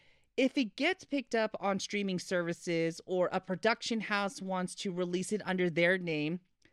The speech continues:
everybody on cast and crew becomes unionized and they will go to their prospective unions.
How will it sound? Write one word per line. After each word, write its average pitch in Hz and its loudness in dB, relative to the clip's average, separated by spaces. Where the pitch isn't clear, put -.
everybody 269 4
on 214 0
cast - -2
and 208 -2
crew 160 -2
becomes 190 -4
unionized 180 0
and 185 -2
they 175 2
will 196 0
go 180 0
to 180 -4
their 170 0
prospective 160 -4
unions. 165 -2